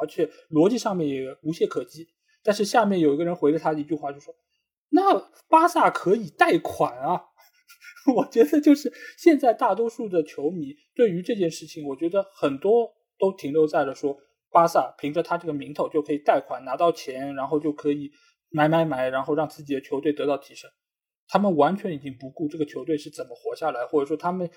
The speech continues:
以什么样的形式可以运营下去。所以我觉得接下来这个球迷给我的这个留言，我觉得要着重来谈一谈。啊，这个球迷就是哲洙和秀珍，因为这个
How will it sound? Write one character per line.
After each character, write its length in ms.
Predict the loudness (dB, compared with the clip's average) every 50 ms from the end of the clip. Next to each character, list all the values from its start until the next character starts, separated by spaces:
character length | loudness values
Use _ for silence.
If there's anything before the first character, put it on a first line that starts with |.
| _ _ -16
以 80 | -12
什 180 | -8 -2 0 2
么 80 | 4 4
样 140 | 4 2
的 80 | 2 0
形 260 | -2 -4 -6 -6 -4
式 240 | -4 -4 -6 -6 -8 -8 _ _ _ _
可 120 | -2 2 2
以 80 | 2
运 200 | 2 0 0 -2
营 120 | -2 -4 -6
下 160 | -10 -12 -14
去。 200 | -16 -20 _ _ _ _ _ _ _ _ _ _ _ _ _
所 140 | _ 0 0
以 160 | 0 0 -4 -8 _ _ _ _
我 160 | 2 2 4
觉 120 | 4 4 2
得 140 | 0 0 -2 _ _
接 180 | 0 4 4 4
下 160 | 6 4 2 2
来 220 | 2 0 -4 -6 -8 _ _
这 120 | -4 -2 2
个 180 | 2 2 2 0 -6 _
球 180 | 2 4 4 4
迷 180 | 4 2 -2 0
给 160 | 2 2 4
我 140 | 4 2 0
的 100 | -2 -6
这 140 | -6 -4
个 120 | -2 -2 -2
留 200 | -2 -2 -2 -2
言， 160 | -2 -4 -6
我 100 | -10 -12
觉 140 | -14 -6 -2
得 120 | 0 2
要 140 | 2 2 0
着 260 | -4 -6 -8 -6 -6 -6
重 260 | -6 -8 -8 -10 -8
来 240 | -6 -6 -6 -6 -8 _ _ _ _ _ _ _ _ _ _
谈 220 | -8 -8 -8 -8
一 40 | -10
谈。 120 | -12 -14 -16 -18 _ _ _ _ _ _ _
啊， 200 | -2 0 0 0
这 140 | 2 0 0
个 80 | 0 0
球 180 | -2 -2 -2
迷 220 | -2 -2 -2 -4 -4
就 260 | 0 0 0 0 0
是 380 | -2 -8 -12 -8 -8 -8 -8 -8
哲 220 | -4 -2 0 0
洙 160 | 0 -2 -6 -8
和 160 | -6 -8 -8
秀 180 | -6 -8 -10
珍， 220 | -10 -10 -12 -10 -8
因 80 | -8
为 60 | -8 -4
这 140 | -4 -4 -2
个 280 | 2 2 2 2 2